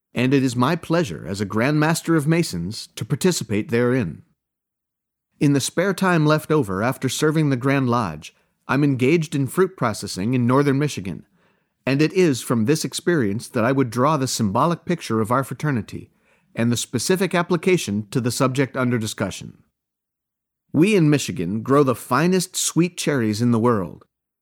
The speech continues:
largely because of the manner in which we prepare the tree. The nursery stock, carefully chosen, is nurtured and tended with constant attention until the main trunk has attained growth and vigor.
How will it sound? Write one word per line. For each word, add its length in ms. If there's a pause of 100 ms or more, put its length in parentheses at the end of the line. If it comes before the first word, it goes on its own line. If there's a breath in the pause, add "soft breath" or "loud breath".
(240)
largely 540
because 320
of 100
the 60
manner 400
in 120
which 220
we 100
prepare 380
the 100
tree. 460 (1040)
The 80
nursery 460
stock, 480 (200)
carefully 480
chosen, 540 (220)
is 180
nurtured 500
and 160
tended 380
with 220
constant 520
attention 600 (240)
until 260
the 80
main 340
trunk 360
has 100
attained 400
growth 380
and 160
vigor. 400